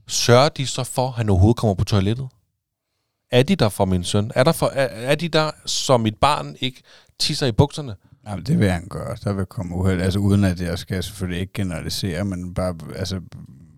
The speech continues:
Speaker 2: sådan som jeg har haft det med min søn, altså, der ved jeg bare, at han, altså, stadig til tider har uheld nede i, i børnehaven. Altså, øh, og, men, øh, men jeg tror, det tvinger dem ud i,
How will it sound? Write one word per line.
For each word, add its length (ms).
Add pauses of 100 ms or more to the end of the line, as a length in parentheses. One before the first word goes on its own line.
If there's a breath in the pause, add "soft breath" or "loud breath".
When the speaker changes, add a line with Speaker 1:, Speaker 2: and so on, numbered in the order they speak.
(200)
Speaker 2:
sådan 280
som 140
jeg 360 (220)
har 220
haft 240
det 80
med 80
min 260
søn, 460
altså, 280
der 160
ved 200
jeg 120
bare, 220
at 80
han, 320 (580 loud breath)
altså, 240
stadig 500
til 220
tider 420
har 180
uheld 580
nede 480
i, 400
i 40
børnehaven. 760
Altså, 320
øh, 540
og, 220 (600)
men, 280
øh, 320 (1120 loud breath)
men 160
jeg 120
tror, 200
det 140
tvinger 440
dem 380
ud 260
i, 300